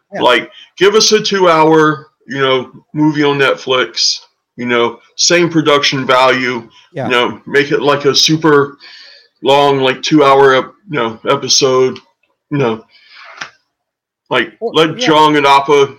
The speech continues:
Speaker 2: kind of reconnect, you know,
Speaker 1: Yeah.
Speaker 2: reconcile their differences, and just tie up some of the plot points, you know.
Speaker 1: Or
Speaker 2: Like, man, I
Speaker 1: micro,
Speaker 2: think
Speaker 1: or micro season, like, with
Speaker 2: Oh,
Speaker 1: maybe six
Speaker 2: yeah.
Speaker 1: episodes.
Speaker 2: Four epi-, yeah. F-,
Speaker 1: Four ep-, four or five episodes.
Speaker 2: Yeah,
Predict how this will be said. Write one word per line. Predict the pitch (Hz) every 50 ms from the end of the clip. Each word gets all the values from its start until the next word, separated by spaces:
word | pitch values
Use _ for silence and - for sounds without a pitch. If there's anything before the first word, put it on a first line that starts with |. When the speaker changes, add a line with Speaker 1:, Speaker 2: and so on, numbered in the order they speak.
| -
Speaker 2:
kind | - 151 139 139 135
of |
reconnect, | 135 139 139 139 - 143 139 135 135 135 - - - _ -
you | - 127
know, | 123 123 123 123 120
Speaker 1:
Yeah. | 110 -
Speaker 2:
reconcile | 95 131 135 135 151 - 165 151 - 143 139 139 139 135 135 135 - _ _ _
their | - 131 135
differences, | 127 117 135 117 - 131 131 127 - 139 139 135 123 - - - - - - - - -
and | - 165 165
just | 170 165 - -
tie | 196 190 185 180
up | 170 -
some | - - 160 156
of | 147
the | 139 131
plot | 135 - 131 127 - - - -
points, | 139 139 139 139 143 - - - - - - _ _ _
you | _ 143 127
know. | 131 127 127 123 120 117 - _ _ - - - - - - - -
Speaker 1:
Or | 147 160
Speaker 2:
Like, | 156 170
man, | 170 190 220
I | 214
Speaker 1:
micro, | 226 214 180
Speaker 2:
think | 151 123 - -
Speaker 1:
or | - 160 160
micro | 151 165 220 262 - - 160
season, | 131 - - 131 123 110 104 107 101 110
like, | 123 131 123
with | - 143 127
Speaker 2:
Oh, | 165 160
Speaker 1:
maybe | 220 208 196
six | 220 220
Speaker 2:
yeah. | 156 - - 175
Speaker 1:
episodes. | 170 - - - - - 110 107 110 - - - - - _ _ _ _
Speaker 2:
Four | - 208 208 208 202
epi-, | 180 160 165 165 151 -
yeah. | 165 151 123 113 120
F-, | 123 - - 123 127 127 -
Speaker 1:
Four | 214 214 185
ep-, | 170 160 _ _ _
four | 233 233
or | 220
five | - 214 190 175
episodes. | 170 147 139 - - - 233
Speaker 2:
Yeah, | 214 - - -